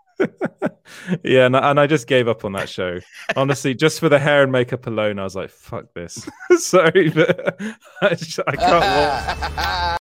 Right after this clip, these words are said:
watch. <laughs> But, um, one thing, okay, what I, what I wanna do before I go into, we go into real reviews of things, I wanna talk a little bit about an article that was posted, uh, on Small Screen that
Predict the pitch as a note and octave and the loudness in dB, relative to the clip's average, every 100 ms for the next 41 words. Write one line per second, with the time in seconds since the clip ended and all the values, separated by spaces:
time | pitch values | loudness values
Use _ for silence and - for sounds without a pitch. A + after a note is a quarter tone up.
0 | _ _ _ - _ _ _ _ _ A3 | _ _ _ -20 _ _ _ _ _ -8
1 | A3 - _ - _ D#3 C#3+ C#3 C#3 C#3 | -8 -10 _ -20 _ -2 2 2 2 -2
2 | - - D#3 G3 - F3+ D#3+ - C#3+ D#3 | -12 -2 2 2 0 0 0 -2 -2 -2
3 | C3+ F#3 F#3+ B2+ D3 E3 D3+ C#3 B2 A#2 | -2 0 0 -2 0 2 2 0 -2 -4
4 | A#2 - C3 B2+ B2 A#2 A2+ A#2+ F#2+ A2+ | -6 -2 0 2 -2 -2 -6 -10 -8 -8
5 | A2+ G#2+ G2+ G#2+ G#2 G2+ F#2+ G#2 F#2 - | -6 -6 -8 -8 -6 -6 -8 -10 -10 -12
6 | G#2 G#2 A#2 C#3 D#3+ - C3 C3 C#3+ C3 | -12 -8 -4 -2 0 -2 -2 -2 -2 0
7 | B2 A#2+ A#2 A2 A#2+ A#2 A#2+ A#2 - G#2 | 2 4 2 2 2 2 2 0 -2 -2
8 | F#2+ F#2+ - G#2+ G2 - F#2 - _ _ | -2 -6 -6 -6 -6 -8 -10 -10 _ _
9 | _ _ G#2+ G2+ G2 D#2 A#2 - A#2 A2 | _ _ -4 -2 0 -2 -4 -4 -4 -6
10 | - G2+ | -6 -8